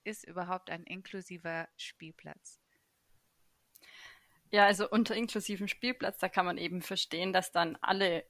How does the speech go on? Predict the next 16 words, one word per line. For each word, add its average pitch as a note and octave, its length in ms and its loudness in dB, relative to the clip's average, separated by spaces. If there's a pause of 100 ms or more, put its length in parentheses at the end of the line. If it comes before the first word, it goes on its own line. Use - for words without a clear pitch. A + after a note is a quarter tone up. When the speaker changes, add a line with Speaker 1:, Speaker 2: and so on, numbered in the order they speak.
Speaker 2:
Kinder, G3 360 4
also F3 220 0
jeder F3+ 340 2
soll E3+ 200 0
die E3 80 -4
Möglichkeit F#3 560 -2
haben, E3 300 4
eigentlich E3 280 0
auf - 120 -4
dem E3+ 160 -8
Spielplatz F#3 520 2
spielen A#3+ 340 4
zu - 140 -6
können F#3 320 0
und F3 120 -2
eben, F3+ 300 -4